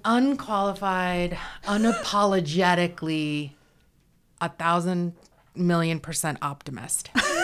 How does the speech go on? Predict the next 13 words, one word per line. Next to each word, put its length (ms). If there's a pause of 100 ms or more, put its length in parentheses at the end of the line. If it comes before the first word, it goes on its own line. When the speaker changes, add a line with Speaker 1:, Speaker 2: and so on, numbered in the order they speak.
(880)
Speaker 1:
And 140
a 40
thousand 360
million 300
is 160
the 100
right 260
number 380
for 60
Speaker 2:
Yeah, 340
Speaker 1:
that. 140
Speaker 2:
all 40
right. 200